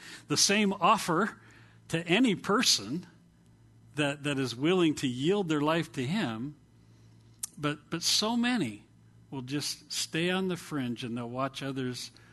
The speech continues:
move in to the promises of God. So many believers today can read God's promises and,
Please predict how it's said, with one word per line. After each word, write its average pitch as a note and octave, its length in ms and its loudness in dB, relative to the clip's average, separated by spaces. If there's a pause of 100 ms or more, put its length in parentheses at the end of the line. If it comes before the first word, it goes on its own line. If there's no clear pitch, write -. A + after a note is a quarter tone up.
(160)
move C3+ 320 -2
in G#2+ 320 -4 (540)
to C3+ 100 -10
the A#2 80 -12
promises A#2 640 -8
of G#2+ 140 -14
God. G#2 340 -8 (960)
So - 140 -2
many G#3 180 4
believers F3 640 2
today E3+ 320 2
can D3+ 240 0
read F#3 400 2
God's E3+ 360 2
promises D#3 800 0
and, B2+ 260 0